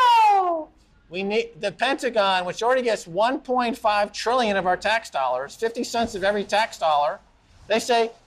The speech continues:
"Send us another two hundred billion today, or Russia's gonna invade Ukraine." So they go,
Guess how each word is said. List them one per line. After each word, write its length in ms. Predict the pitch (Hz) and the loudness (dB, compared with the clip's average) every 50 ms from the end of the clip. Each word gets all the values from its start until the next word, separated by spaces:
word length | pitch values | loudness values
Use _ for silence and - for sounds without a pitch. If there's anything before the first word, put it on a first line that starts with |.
| _ | _
"Send 300 | - - - 320 311 320 | -14 -2 2 2 4 4
us 140 | 320 285 - | 4 0 -2
another 320 | 285 302 320 320 311 294 269 | 0 2 4 4 4 4 2
two 200 | - 311 330 320 | 0 0 0 2
hundred 280 | 311 311 311 285 285 | 2 2 0 -2 0
billion 320 | - 349 359 359 339 302 269 | 2 2 4 4 2 0 -2
today, 680 | - 302 311 381 381 370 359 339 294 233 190 135 107 - _ _ _ _ _ _ _ _ _ _ _ _ _ _ | -2 0 2 4 6 6 6 6 4 2 -2 -6 -12 -18 _ _ _ _ _ _ _ _ _ _ _ _ _ _
or 360 | - 302 330 349 349 349 349 349 | -4 -2 0 2 2 2 2 2
Russia's 460 | 359 359 359 339 339 - 320 285 320 | 2 4 4 2 0 -4 -10 -12 -10
gonna 340 | - 370 359 370 359 349 339 | -6 -4 -2 -2 -2 -4 -6
invade 460 | 330 330 349 359 359 359 339 330 330 | -8 -6 -4 -2 -2 -2 -2 -4 -6
Ukraine." 1700 | 330 320 349 349 349 349 339 320 - - - 302 339 339 339 339 339 320 311 311 302 294 285 277 269 262 247 240 240 233 220 226 233 _ _ _ _ | -6 -4 -2 -2 0 0 -2 -4 -6 -6 -4 0 0 2 2 0 0 -2 -4 -6 -8 -10 -12 -12 -14 -16 -16 -18 -20 -20 -20 -20 -20 _ _ _ _
So 220 | - - 202 208 | -6 -2 0 0
they 140 | 202 202 190 | 0 0 0
go, 160 | 185 170 - | -2 -2 0